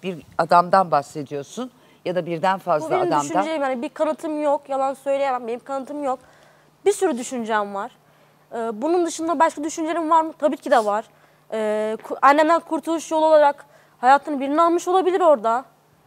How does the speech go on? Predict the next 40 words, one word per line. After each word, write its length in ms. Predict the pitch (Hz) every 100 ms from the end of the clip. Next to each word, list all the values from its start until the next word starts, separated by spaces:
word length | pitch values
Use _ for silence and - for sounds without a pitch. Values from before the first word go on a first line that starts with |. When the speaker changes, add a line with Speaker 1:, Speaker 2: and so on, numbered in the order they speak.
| _ _ _ _
Speaker 2:
Kaçış 300 | 302 277 -
yolu 120 | 339
aramıştır, 360 | 320 254 247 302
onunla 200 | 294 294
kaçmıştır 460 | 302 285 302 - 294
ama 160 | 294
belki 280 | 294 294 285
de 160 | 302 -
Speaker 1:
Sen 280 | 277 330 269
de 60 |
mi 100 | 190
o 140 | 190 202
yüzden 360 | 165 170 151
evlendin? 680 | 139 131 131 127 113 113 107 _ _ _
Yani 280 | 190 180 165
annenden 680 | 170 202 196 196 196 196 180
gitmek 340 | - 254 -
için 280 | - - 139
mi? 200 | 110 104 _ _ _ _ _
Speaker 2:
Ben 120 | 269 269
annemin, 320 | 294 320 302
annemi 280 | 302 311 320
hiç 140 | -
bilmediğim 320 | 320 320 269
için 220 | 262 277
ben 160 | 285 294 _ _ _ _ _
Speaker 1:
Hayır 320 | 214 233 196
dedi 200 | 220 220
ya, 180 | 311 254
"Benim 220 | 220 240
yanımdaydın, 720 | 233 233 226 233 226 214 214 208
niye 160 | 220
Speaker 2:
Yok, 140 | 320 370
Speaker 1:
gittin?" 120 | 320
Speaker 2:
kaçmadım 340 | 349 415 370
çünkü 200 | 349 359
beni 80 | 370
zaten 160 | 370 381
yurt 240 | 302 302
aldı. 440 | 277 220 185 196